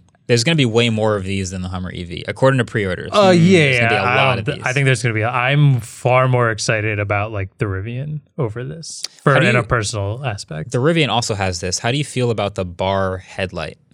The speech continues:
Speaker 2: I dig it.
Speaker 1: Because
Speaker 2: I mean, I don't dig this whole design, but I like a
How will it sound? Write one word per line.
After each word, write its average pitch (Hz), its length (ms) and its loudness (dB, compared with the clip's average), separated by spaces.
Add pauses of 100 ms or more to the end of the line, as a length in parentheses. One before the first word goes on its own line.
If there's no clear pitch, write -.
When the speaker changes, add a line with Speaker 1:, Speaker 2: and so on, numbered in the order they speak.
Speaker 2:
I 185 60 2
dig 139 220 0
it. 139 160 -2 (300)
Speaker 1:
Because 151 200 2
Speaker 2:
I 160 60 6
mean, 127 220 0 (680)
I 127 120 -2
don't 113 180 -2
dig 107 220 -2
this 107 160 0
whole 110 180 -4
design, 101 520 -2
but 101 100 -2
I 104 120 2
like 120 200 0
a 113 60 0